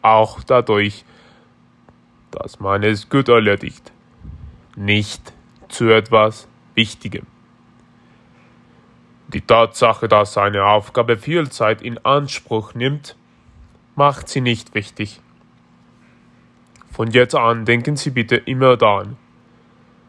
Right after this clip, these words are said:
was Sie tun, ist unendlich viel wichtiger, als wie Sie es tun. Effizient ist natürlich wichtig, aber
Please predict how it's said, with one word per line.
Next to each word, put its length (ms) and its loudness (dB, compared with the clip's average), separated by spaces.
was 380 0
Sie 220 2
tun, 440 -2
ist 440 -2
unendlich 720 -2
viel 400 -2
wichtiger, 600 -2
als 400 0
wie 600 -2
Sie 300 -2
es 240 -2
tun. 240 -10
Effizient 520 2
ist 140 -2
natürlich 600 0
wichtig, 500 -10
aber 480 0